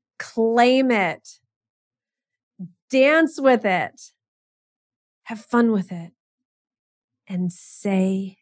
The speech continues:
yes to the bigness that lives in you. And that includes the spirit that is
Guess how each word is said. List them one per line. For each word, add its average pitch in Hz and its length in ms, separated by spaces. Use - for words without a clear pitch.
yes 175 840
to - 140
the 175 180
bigness 185 500
that - 200
lives 175 300
in 175 140
you. 165 420
And 180 180
that 170 240
includes 190 800
the 196 80
spirit 175 540
that 170 100
is 165 160